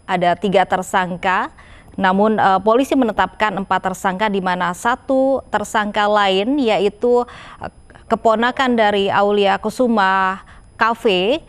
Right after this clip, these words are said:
yang saat ini masih dirawat di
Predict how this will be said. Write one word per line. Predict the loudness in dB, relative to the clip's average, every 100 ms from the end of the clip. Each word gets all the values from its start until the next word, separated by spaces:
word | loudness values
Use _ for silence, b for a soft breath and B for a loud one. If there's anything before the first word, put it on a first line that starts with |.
| B B
yang | 0 0 2
saat | -2 0
ini | 0 2 2 0 -4 b b b _ -2
masih | -2 0 -2 0
dirawat | 2 2 2 2 2 2
di | 2